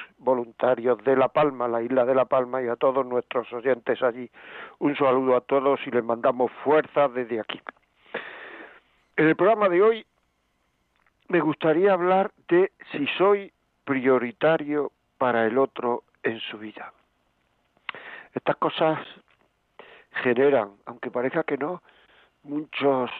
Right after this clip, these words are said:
muchos problemas, muchas dificultades, muchas com-, co-, comidas de, de, de coco, porque muchas veces mucha gente, a mí me lo dice,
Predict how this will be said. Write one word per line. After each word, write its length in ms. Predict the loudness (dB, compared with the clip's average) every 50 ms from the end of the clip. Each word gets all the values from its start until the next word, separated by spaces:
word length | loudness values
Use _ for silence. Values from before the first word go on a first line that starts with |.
| -18 _ -12
muchos 320 | -10 -6 -4 -2 -2 -2
problemas, 760 | _ -2 0 2 2 2 4 2 2 0 -2 -6 -10 -10 -10 -14 -20 _ _ _ _ _ _ -20 -20 -20 -20 -20 -20 _ _ _
muchas 320 | -14 -6 0 2 2 2 2
dificultades, 920 | -2 -6 -8 -8 -8 -8 -8 -8 -8 -4 0 2 2 2 2 0 -4 -8 -12 -18 -20 -20 -20 _ _ _ _ -20 -20 -20 -20 -20 _ _
muchas 320 | -12 -10 -4 -2 0 0 0 0
com-, 240 | -2 -2 -2 -2 -6 _ _
co-, 140 | -10 -10 -10 -12 -18 _ _ _ _
comidas 480 | -2 -2 -2 -2 0 0 2 2 2 2
de, 140 | 0 -4 -4 -6 -12
de, 180 | _ 0 0 0
de 260 | 0 -2 -2 -2 -2
coco, 560 | 0 2 2 2 2 0 -2 -6 -6 -6 -10 _ _ _ _ _ _ _ _ _ _ _ -20 -20 -20 -20 -14 _
porque 200 | -8 -4 -2 -2
muchas 300 | -2 -2 -2 0 2 2
veces 400 | 2 2 0 0 0 -2 -2 -2 _ _ _ _ _
mucha 300 | -10 -10 -4 -2 -2 0
gente, 500 | 0 0 0 -2 -2 0 0 0 0 0 0
a 120 | -2 0
mí 100 | 0 2
me 120 | 2 2 4
lo 120 | 4 4
dice, 420 | 4 2 0 0 -2 -2 -2 -4